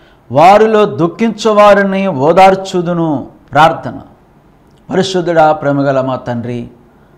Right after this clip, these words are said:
కృపా సత్య సంపూర్ణుడా, ఆశ్చర్యకరుడా, మీ ఘనమైన నామాన్ని బట్టి తండ్రి యేసయ్య, మీ నామాన్ని స్తుతిస్తూ ఘనపరుస్తూ ఉన్నాం. ఈ సమయంలో తండ్రి దేవా, ఇటు రీతిగా మమ్మల్ని అందరూ కూడా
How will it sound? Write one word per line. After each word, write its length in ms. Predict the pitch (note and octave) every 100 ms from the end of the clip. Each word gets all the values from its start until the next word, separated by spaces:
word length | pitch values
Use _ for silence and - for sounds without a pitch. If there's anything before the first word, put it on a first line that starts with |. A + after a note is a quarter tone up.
| _
కృపా 320 | D3 E3 F3
సత్య 360 | F3 - D#3 D3+
సంపూర్ణుడా, 720 | - C3+ C3+ C#3 C3+ C3 C3 C3+
ఆశ్చర్యకరుడా, 800 | B2+ B2+ - B2 A#2+ B2 B2+ C#3+
మీ 220 | D#3 C#3
ఘనమైన 600 | A#2+ B2+ D3 C#3+ C#3+ C2 - _ _ _ _
నామాన్ని 520 | A#2+ C3+ E3 F3 E3
బట్టి 460 | C#3 B2 - A2+ - - _ _ _ _ _ _ _ _ _ -
తండ్రి 280 | B2+ C3+ D3
యేసయ్య, 540 | C#3 C#3 C3 C3+ C#3+
మీ 100 | D3+
నామాన్ని 340 | B2+ B2+ B2 B2
స్తుతిస్తూ 640 | - E3+ G3+ G3+ G3+ G3
ఘనపరుస్తూ 640 | C#3+ B2+ - A#2+ - - A#2
ఉన్నాం. 340 | A#2 B2 A#2+ - _ _ _ _ _ _
ఈ 80 | C#3
సమయంలో 720 | E3+ F#3 F3+ F3+ F3+ F#3 G3 - - _
తండ్రి 260 | C#3 C#3 D#3
దేవా, 480 | D3 D3+ D#3 D#3+ -
ఇటు 180 | C#3+ F#3
రీతిగా 680 | F#3 F#3+ F3 F3+ C#3 - - _ _ _ _ _ _ _ _ _ -
మమ్మల్ని 260 | C3 D3 D3+
అందరూ 340 | F#3+ G3 F#3+
కూడా 500 | F#3+ F3 E3+ C#3+ -